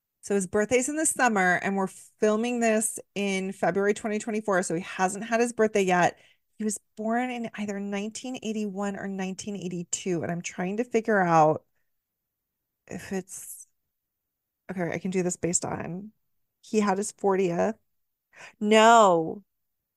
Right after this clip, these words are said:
It was his thirty-ninth in the pandemic episodes. So he was born in nineteen eighty-two,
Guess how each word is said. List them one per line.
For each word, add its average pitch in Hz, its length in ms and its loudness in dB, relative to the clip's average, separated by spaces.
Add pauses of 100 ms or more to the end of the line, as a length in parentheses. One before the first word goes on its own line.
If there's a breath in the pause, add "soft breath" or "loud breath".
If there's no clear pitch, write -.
(800)
It - 20 -6
was 208 140 2
his 226 160 -2
thirty-ninth 220 920 6
in 185 180 -4
the 180 80 -4
pandemic 165 880 0
episodes. - 1040 -4 (1700)
So - 240 -2
he 202 280 -2
was 220 160 4
born 170 400 2
in 180 260 -8
nineteen 185 400 -2
eighty-two, 175 1200 2